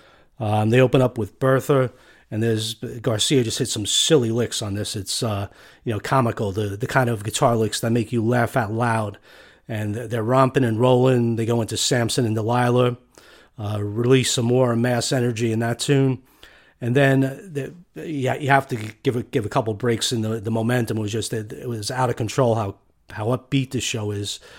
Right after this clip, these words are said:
Um, Garcia was able, it was amazing how he could just take it down and switch the, uh, switch the tempo. So they do A Ship of Fools, really nice,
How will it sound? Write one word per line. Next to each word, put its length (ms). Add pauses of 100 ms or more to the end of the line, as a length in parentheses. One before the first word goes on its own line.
(260)
Um, 400
Garcia 480
was 160
able, 180
it 140
was 160
amazing 800
how 120
he 60
could 120
just 340
take 220
it 80
down 300
and 120
switch 380
the, 260
uh, 200 (380)
switch 340
the 100
tempo. 500 (360)
So 140
they 120
do 140
A 40
Ship 300
of 80
Fools, 640
really 240
nice, 520